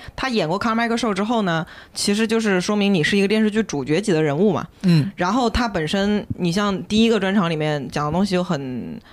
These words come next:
Speaker 1: 很新锐，说白了比较，其实比较先锋那种青年的观点，所以很容易被不同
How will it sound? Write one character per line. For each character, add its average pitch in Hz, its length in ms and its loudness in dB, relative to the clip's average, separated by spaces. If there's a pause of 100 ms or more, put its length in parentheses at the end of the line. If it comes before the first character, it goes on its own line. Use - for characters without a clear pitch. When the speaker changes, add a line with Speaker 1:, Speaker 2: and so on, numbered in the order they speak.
(720)
Speaker 1:
很 170 200 -2
新 254 200 0
锐， 269 200 0
说 220 120 0
白 170 140 -2
了 165 100 0
比 160 200 -4
较， 196 160 0
其 214 160 0
实 240 100 2
比 185 120 -2
较 185 120 0
先 214 240 0
锋 214 120 0
那 208 60 0
种 165 120 -2
青 214 200 0
年 180 140 2
的 151 80 -4
观 147 160 -4
点， 123 240 -6
所 208 140 0
以 214 40 2
很 180 200 -4
容 151 180 -2
易 214 60 2
被 175 400 -2 (560)
不 294 100 -2
同 185 640 -2